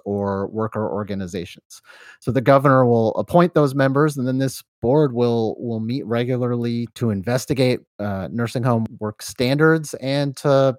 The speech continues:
to actually create some rules. They, uh, are authorized to establish minimum standards for nursing homes to protect the health and safety of workers and, uh, establish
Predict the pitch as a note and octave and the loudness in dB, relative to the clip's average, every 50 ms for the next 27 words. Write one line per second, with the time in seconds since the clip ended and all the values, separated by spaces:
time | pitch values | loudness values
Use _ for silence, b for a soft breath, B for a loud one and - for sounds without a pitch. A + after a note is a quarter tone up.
0 | _ _ - A#2+ - B2 C3 - - - C#3 B2+ C3+ C3 B2+ B2+ C3 B2+ - - | _ _ -10 -6 -4 -4 -4 -6 -6 -8 -4 -4 -2 -2 -2 -4 -4 -6 -10 -10
1 | - B2 B2+ C#3+ C#3 - - C#3 C3+ D3+ F#3+ D3+ G2+ - - - _ _ - A#2 | -6 -2 -2 -2 -2 -2 -2 0 2 2 2 0 -2 -6 -12 -20 _ _ -6 -6
2 | A#2 A#2+ A#2+ A#2+ A#2 A2+ A2+ A2+ - - A2+ G#2+ B2 C3 - - C#3 C3+ C3 B2+ | -4 -4 -4 -4 -4 -4 -4 -4 -4 -2 -2 0 0 -2 -2 -2 0 0 2 0
3 | C3 A#2 - - - C3+ B2+ B2 A#2+ A#2 b b b b b b b _ - A#2 | 0 -2 -6 -8 -6 -4 -4 -2 -4 -6 b b b b b b b _ -12 -12
4 | - - - B2+ B2 B2 B2 B2 A#2+ - A2+ A2 B2 C3 C3 C3 B2+ - - - | -10 -2 0 0 2 2 2 -2 -2 -2 -4 -4 -4 -2 -2 -4 -4 -6 -4 -4
5 | B2 A#2 B2 C3 C3+ C#3 C3+ - - - A#2 A2+ A2+ B2 B2 - C#3+ C3 B2+ C#3 | -2 -2 -2 -2 -2 -4 -6 -6 -6 -4 -4 -2 -2 -4 -4 -4 -6 -4 -2 -2
6 | C#3 D3 D#3+ D#3+ - - - - A2+ G#2 G#2 - - A#2 G#2+ - - C3 C3 - | -2 -2 -4 -6 -8 -12 -10 -6 -6 -6 -6 -6 -6 -8 -8 -4 -4 -4 -4 -4
7 | _ - A#2+ A2+ A#2+ A#2+ - - A#2+ A2+ - B2+ A#2+ A#2+ - _ A2 G2+ F2+ G#2+ | _ -6 -2 -2 0 -2 -2 -4 -10 -8 -6 -6 -6 -6 -6 _ -8 -8 -8 -6
8 | B2 D#3 F3 F3 - F3+ E3+ E3 E3 D#3+ - b b b b b b b _ - | -2 -2 -2 -2 0 -2 0 0 -2 -4 -10 b b b b b b b _ -4
9 | A#2+ C3 C#3 C#3 C#3 B2+ A2+ - - B2 F#2+ E2+ D2 A#1+ G2 A2 - - - B2 | -2 0 2 0 0 -2 -4 -6 -6 -4 -4 -4 -4 -4 -6 -8 -10 -6 -2 -2
10 | A2+ A#2 C3 B2+ B2+ - - - | 0 0 0 0 -2 -2 -6 -14